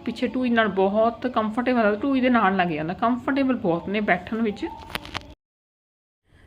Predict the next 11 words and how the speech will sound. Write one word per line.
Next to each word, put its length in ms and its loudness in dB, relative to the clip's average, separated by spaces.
ਟਾਈਮ 260 -4
ਹੋ 160 -6
ਰਿਹਾ 100 -4
ਸਾਢੇ 340 -2
ਨੌ 200 0
ਦਾ, 120 -2
ਨੌ 180 0
ਪੈਂਤੀ 460 -4
ਹੋ 120 -4
ਗਏ। 140 -4
ਮੈਂ 120 -2